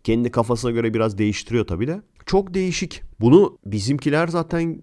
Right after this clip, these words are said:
görse görmemişler bak. Görmemişler. Bizimkiler görse Chris Langdon olması lazım adamın adının. Şey derler büyük ihtimal. "Dünyanın en zeki adamı Allah C C var." dedi falan.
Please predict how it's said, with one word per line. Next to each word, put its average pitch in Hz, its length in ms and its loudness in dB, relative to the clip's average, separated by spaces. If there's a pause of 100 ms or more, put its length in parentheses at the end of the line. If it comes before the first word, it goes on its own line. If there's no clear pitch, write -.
görse 107 460 2
görmemişler 120 680 0
bak. - 200 -16 (220)
Görmemişler. 98 720 -4 (680)
Bizimkiler 147 500 -2
görse 156 340 -2
Chris - 340 0
Langdon 165 260 2
olması 85 420 0
lazım 67 240 -6
adamın 64 280 -10 (140)
adının. 82 320 -10 (440)
Şey 123 280 2
derler 85 360 0
büyük 80 180 -12
ihtimal. 73 360 -14
"Dünyanın 113 340 0
en 139 140 0
zeki 117 400 -2
adamı 107 400 -4 (240)
Allah 107 380 2
C 107 200 4
C 107 240 0
var." 101 240 0
dedi 82 140 -4
falan. 73 300 -8